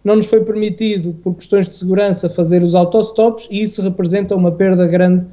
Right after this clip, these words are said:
para a Associação Humanitária dos Bombeiros Voluntários de Vagos. Mas, ultrapassada esta, esta questão, gostava só de dizer relativamente à tomada de posse e aos temas abordados.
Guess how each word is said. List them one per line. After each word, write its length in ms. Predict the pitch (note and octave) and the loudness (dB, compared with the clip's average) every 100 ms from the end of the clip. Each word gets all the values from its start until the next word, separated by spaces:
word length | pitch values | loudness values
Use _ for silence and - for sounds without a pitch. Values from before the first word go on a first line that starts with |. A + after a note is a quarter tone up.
| - - _ - | -20 -20 _ 0
para 420 | F#3+ F#3 F3+ F3+ | 2 4 2 0
a 20 | F3+ | 0
Associação 400 | - F3+ F3+ F#3+ | -2 -4 0 0
Humanitária 420 | F3+ E3 F#3 F3 | 0 0 0 0
dos 80 | E3 | 0
Bombeiros 280 | F3+ F3+ | 2 2
Voluntários 360 | E3+ F3 F#3+ E3 | 2 2 2 2
de 60 | D#3+ | 0
Vagos. 260 | C#3+ - - - - _ | -4 -6 -20 -20 -20 _
Mas, 360 | G3 A3 A3 A3+ | 2 2 2 0
ultrapassada 880 | G#3+ A#3+ A#3+ A#3 A3+ A#3+ A3 A3+ A3+ | 0 2 0 0 0 2 2 0 -2
esta, 300 | A3 A3 A3+ | -4 -4 -6
esta 260 | A3 G#3 A3 | -6 -4 -4
questão, 360 | G#3+ - F#3 E3 | -4 -4 -2 -4
gostava 340 | - G#3+ G#3 | -2 -2 0
só 240 | G3+ G#3+ | -2 -2
de 80 | G3+ | 0
dizer 300 | G#3 G3+ G#3 | -2 0 2
relativamente 640 | G3+ G3+ A3 G#3 G#3+ G3+ G#3 | 2 0 0 0 0 -2 -4
à 80 | |
tomada 360 | G3 G#3 G3+ G3 | -4 -2 0 0
de 100 | F3+ | -2
posse 440 | G3 A3 A3 - - _ - | 2 2 2 -4 -16 _ -6
e 120 | G#3 | 0
aos 160 | G#3 F#3+ | 0 2
temas 340 | A3 G#3+ F#3+ | 0 2 0
abordados. 560 | G#3 G3+ F#3+ F3 - | 0 0 -2 -4 -6